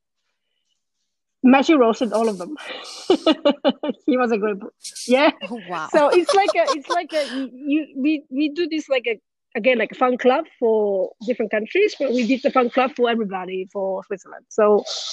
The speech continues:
Speaker 1: we have five competitors, uh, all from Mame. And then it became kind of funny, weird, fun in the end, because look,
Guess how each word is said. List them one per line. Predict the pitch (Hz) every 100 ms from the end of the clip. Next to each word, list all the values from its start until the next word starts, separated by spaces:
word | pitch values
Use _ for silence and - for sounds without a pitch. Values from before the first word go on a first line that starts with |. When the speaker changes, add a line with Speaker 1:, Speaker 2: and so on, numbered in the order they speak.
| -
Speaker 1:
we |
have | 277
five | 294 285 -
competitors, | 277 269 247 208 233 226 - _ _ _ _ _ _ _ -
uh, | 208 208
all | 220
from | 226 208
Mame. | 185 170 - _ _ _ _ -
And | 330
then | 392 370
it | 349 339
became | 330 403 427
kind | 427 403
of | 392 - -
funny, | 254 247 320 349 - - -
weird, | 233 262 285 330 294 -
fun | 254 262 330 403 _
in | 254 247
the | 214 247
end, | 359 302
because | 240 - 294 370 - - _
look, | 277 330